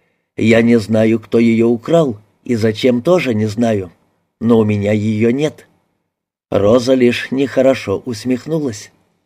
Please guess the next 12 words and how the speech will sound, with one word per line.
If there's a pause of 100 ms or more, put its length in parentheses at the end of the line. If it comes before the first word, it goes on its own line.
(1160)
Мы
пошли
прочь. (540)
Уоррингтон (120)
тяжко
вздохнул. (1200)
«На
первый
взгляд
могло
бы
показаться,